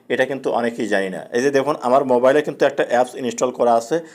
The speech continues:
সেই অ্যাপসটা আমার মোবাইলের জন্য অনেকটাই কিন্তু আপনার, আহ, ডেঞ্জারাস বা ক্ষতিকারক। এখানে দেখুন লেখা আছে কি, "Your device may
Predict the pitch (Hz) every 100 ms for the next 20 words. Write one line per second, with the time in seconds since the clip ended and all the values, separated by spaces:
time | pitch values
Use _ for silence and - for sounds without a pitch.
0 | - - 135 131 131 - 175 - 131 131
1 | 135 120 120 143 151 151 151 - 120 131
2 | 131 147 147 139 185 208 - - 110 -
3 | 120 117 - - 104 104 98 123 127 156
4 | 160 160 - 117 110 113 - 160 139 123
5 | 120 131 143 151 147 151 131 143 143 165
6 | 160 160 135 139 139 - - 107 123 139
7 | 170 180 - - - - 127 143